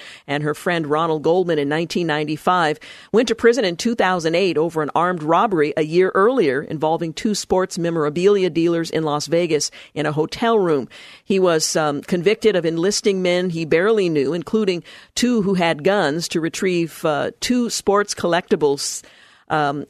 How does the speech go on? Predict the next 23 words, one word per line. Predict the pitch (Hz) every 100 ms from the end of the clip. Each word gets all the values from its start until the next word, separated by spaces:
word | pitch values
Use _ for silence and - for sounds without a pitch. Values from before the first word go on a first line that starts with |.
| - -
sellers, | - 196 208 165 151 - -
uh, | 147 131
some | - 160 151
items | 170 180 185 170
that | 160 147 - - - _
he | 208 269
said | - 160 147
were | 156 151
really | 185 180 160
his | 156 233 262 220
belongings. | 170 165 139 131 113 123 - - - _ _
And, | 160 156 147
uh, | 143
he | 151 170
has | 160 135
been | 170
in | 160
prison | 156 185 156 156
for | - 160
nine | 151 160 160
years, | 151 160 151 143 - _ _ _
uh, | - 139
ever | 156 143